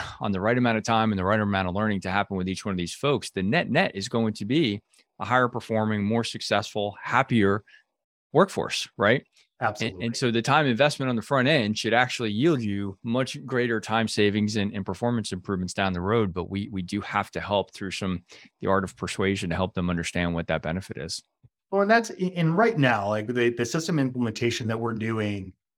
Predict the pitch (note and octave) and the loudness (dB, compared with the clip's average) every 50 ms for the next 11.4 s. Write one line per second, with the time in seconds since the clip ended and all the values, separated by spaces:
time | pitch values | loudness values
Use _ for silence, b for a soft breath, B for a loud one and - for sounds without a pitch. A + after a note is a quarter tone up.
0 | _ _ _ _ _ - C#3 C3 B2 A#2 A2+ A#2 D3 E3 D3 D3 D3 C#3 C3+ B2+ | _ _ _ _ _ 2 4 6 6 6 6 4 2 0 2 4 4 6 6 4
1 | A#2+ A#2 A2+ C3+ - - _ _ _ _ _ C#3+ B2+ A#2+ A#2+ B2+ C#3 C#3+ C#3+ F#3 | 2 -2 -4 -10 -16 -20 _ _ _ _ _ 2 2 6 6 6 6 6 4 2
2 | E3 C#3+ C3+ A#2 A#2+ B2+ B2 - - - B2+ A#2+ A#2 A2+ G#2+ A2+ G#2+ G#2+ G#2+ G2+ | 2 2 2 2 2 2 0 0 -2 -2 -2 -2 -2 0 -2 0 0 2 0 0
3 | G2 F#2+ - - G#2+ G#2 - - - - - - - _ _ _ _ _ _ _ | -2 -2 -4 -4 -4 -4 -4 -8 -10 -12 -12 -14 -16 _ _ _ _ _ _ _
4 | _ _ _ _ _ A2 G#2+ G#2 G2 G2 G2+ G2 G2+ F#2+ - - _ _ _ _ | _ _ _ _ _ 2 2 2 2 0 -2 -6 -8 -12 -16 -18 _ _ _ _
5 | _ _ _ _ _ F#3+ D3 C#3 C3 C#3+ D#3 D#3 C3 B2 - - - - C3 C#3 | _ _ _ _ _ 2 2 4 6 6 6 6 4 2 -2 -6 -4 2 4 4
6 | D3 C#3+ C3+ B2 - C3+ A#2+ A2 G2+ G2+ A2 A2+ A#2+ B2 A#2+ A2+ A2 G#2+ G#2+ A2 | 4 4 2 2 2 0 -2 -2 -4 -4 2 4 4 6 4 4 0 -2 -2 -2
7 | G#2+ G2 F#2+ G2+ G2 F#2 F#2 A2+ A#2 G#2 - - - - - - A#2 G#2+ G#2+ G2+ | -4 -4 -4 -6 -6 -4 -4 -4 -4 -4 -6 -8 -14 -14 -8 -6 -4 -2 -2 -2
8 | G2 G2+ G2+ G#2+ G#2+ G#2 B2 C3 B2 - - A2 A#2+ B2+ C3 A#2+ G#2+ G#2+ G#2+ G#2+ | -2 -2 -2 -4 0 2 2 2 2 0 -2 0 4 4 4 4 4 2 0 0
9 | G#2+ A#2 A2+ A2+ A2 G#2 G2+ A#2+ A#2 A2 A2 - - C3 A#2+ A#2 A#2+ A#2+ A2+ A2 | 0 0 0 0 0 0 2 2 2 2 2 0 0 0 2 2 2 2 0 -2
10 | G2 - B2 A#2 G2+ - A2 G#2 G#2 A2 A2 A#2 A2 A2+ G#2+ G2 G#2 G2 G2+ F#2 | -2 0 0 0 0 -2 -2 0 0 2 2 0 0 -2 -2 -2 -4 -4 -6 -4
11 | F2+ B2+ D3+ D3+ A#2 A2+ A2 - | 0 4 4 4 4 4 0 -4